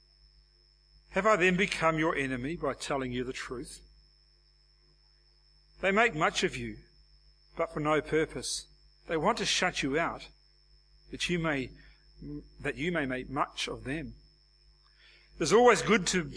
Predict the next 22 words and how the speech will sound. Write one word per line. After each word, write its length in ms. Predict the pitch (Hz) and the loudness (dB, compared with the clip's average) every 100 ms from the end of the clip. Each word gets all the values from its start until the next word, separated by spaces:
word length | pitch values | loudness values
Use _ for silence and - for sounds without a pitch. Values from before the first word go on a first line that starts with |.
| - | -10
be 120 | - 151 | -4 2
made 260 | 160 147 | 4 4
much 320 | 139 175 - | 4 2 4
of 320 | 151 123 135 - - - - - - - | 2 2 -2 -10 -20 -20 -20 -20 -20 -4
for 140 | 165 | -2
a 60 | 131 | 2
good 260 | 165 170 | 2 0
purpose, 600 | - 151 117 120 - - - _ _ _ _ _ _ | 0 0 0 -8 -10 -10 -18 _ _ _ _ _ _
not 180 | 156 202 | 0 4
only 280 | 196 196 170 | 6 4 4
when 160 | 156 156 | 2 4
I 180 | 165 | 4
am 80 | 143 | 2
present 400 | - 175 147 131 | 0 -2 -2 -4
with 220 | 143 147 | -6 -4
you, 160 | 143 123 - - _ - | -6 -8 -12 -20 _ -16
my 240 | 165 185 185 | -2 2 4
little 220 | 175 175 | 2 2
children, 480 | - 156 143 131 - - _ _ _ _ - _ _ - _ | 0 -2 -4 -6 -10 -20 _ _ _ _ -20 _ _ -20 _
for 160 | - 147 | -6 -4
whom 420 | - 190 208 208 | 2 4 4 2
I 460 | - 151 143 139 | 0 0 0 -2